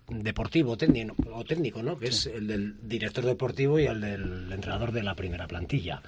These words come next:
Speaker 1: Por fin, bueno, pues parece que hay una apuesta por la continuidad. En el caso del director deportivo, vamos a por su octava temporada. Esa apuesta por la continuidad está fuera de, está fuera de, de toda duda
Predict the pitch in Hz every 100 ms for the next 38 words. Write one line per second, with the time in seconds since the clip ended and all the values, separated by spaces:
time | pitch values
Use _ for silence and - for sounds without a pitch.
0 | - - - - - - - - 110 107
1 | 123 131 131 127 139 147 165 131 - 117
2 | 120 123 - 123 123 127 123 120 139 143
3 | - 113 113 104 110 107 110 110 127 151
4 | 151 104 101 123 117 110 104 101 101 -
5 | 110 107 117 101 135 117 104 - - 101
6 | 117 131 113 104 110 - 104 104 104 -
7 | 117 117 110 107 120 135 151 - - 110
8 | 104 101 104 - 113 127 - 113 107 107
9 | 110 104 110 110 127 127 - - - -
10 | - - 107 - 123 - - - - 127
11 | 139 127 117 117 113 113 110 110 104 107
12 | - 107 131 - 143 131 123 123 123 120
13 | 127 143 135 139 175 139 104